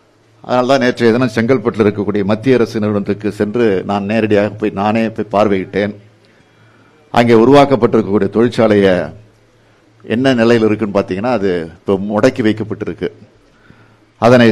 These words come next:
செயல்படுத்த அனைத்து ஏற்பாடுகளையும் தமிழக அரசு செய்யவிருக்கிறது. அதற்கான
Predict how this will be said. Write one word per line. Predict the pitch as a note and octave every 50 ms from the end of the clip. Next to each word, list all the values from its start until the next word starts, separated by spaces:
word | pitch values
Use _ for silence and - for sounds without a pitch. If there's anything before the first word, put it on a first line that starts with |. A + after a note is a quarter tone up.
| G#2+ - -
செயல்படுத்த | B2 C3 C#3 C#3+ C3+ C3 B2 A2+ G2+ - - A2+ A#2+ B2 A#2+ - - - - F#2+
அனைத்து | G#2+ A#2+ B2+ G#2+ A2 B2 A2+ G#2+
ஏற்பாடுகளையும் | A2 A2 A2 A2 G#2 G2 - G2 A2 A2 A2+ A2+ G2 F2 F2 F2 - _ _ _ _ _ _ _ _ _ _ _ _ _ _ _ _ - A2
தமிழக | A2 C3 C3+ C3+ B2+ A#2+ A2+
அரசு | G#2+ G2 G#2+ G#2+ G#2+ G2+ G2 F#2 E2+ -
செய்யவிருக்கிறது. | - G#2 A2 A2+ G#2+ G#2 F#2+ F#2 - G#2 F2+ F2 E2 F#2 G2+ A2+ A2+ A2 - - -
அதற்கான | A2 G#2+ G#2 G#2+ A#2 A#2+ A#2+